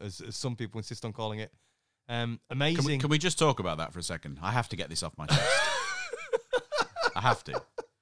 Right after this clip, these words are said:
Speaker 1: He's been told.
Speaker 2: Yeah, I, and I, and I, Phil, if you're listening, Philip Studd, I, I really like you. I,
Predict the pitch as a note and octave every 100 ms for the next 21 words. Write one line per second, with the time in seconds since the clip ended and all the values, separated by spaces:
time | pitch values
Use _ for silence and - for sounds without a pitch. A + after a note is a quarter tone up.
0 | _ - - A3 A3+ C#4 D4+ B3 B3+ C3
1 | G3 _ A#2+ B2+ - A2+ - C3+ C3 C3
2 | - A#2+ A#2 A#2 - - D3+ E3+ F3 -
3 | - A#2+ C#3 - C3+ B2+ - C3 - A#2
4 | A2+ - _ _ - F#2+ - _ _ _
5 | _ _ _ _ _ _ G2+ G2+ G#2 A#2+
6 | A2 G2 F2 E2 - E2 D#2+ _ _ _
7 | _ -